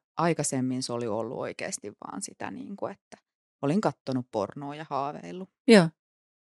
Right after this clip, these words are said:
Speaker 2: Mu-, no löysit sä sit niin kun kaupallist-, niin kun se, kun se, sä palveluntarjoajaroolin kautta, niin löysit sä sitten molemmat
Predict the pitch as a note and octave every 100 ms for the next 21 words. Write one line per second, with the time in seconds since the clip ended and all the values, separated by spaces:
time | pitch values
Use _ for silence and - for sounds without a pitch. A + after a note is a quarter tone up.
0 | _ - C4 B3+ A#3+ B3+ C4+ A#3+ F#3+ E3+
1 | F#3 - F3+ F3 F3+ F3+ F3 _ - A#3+
2 | A3+ E3+ E3 - F3+ F#3 - E3+ - F3+
3 | F3 - - _ G3 G#3 - A3+ A3 F#3+
4 | E3 D#3+ D3+ D#3 D3+ D3 D#3 C#3 D#3+ D#3+
5 | D3+ - F3 F3 D#3+ - E3 F3 - F#3+
6 | G#3 E3 -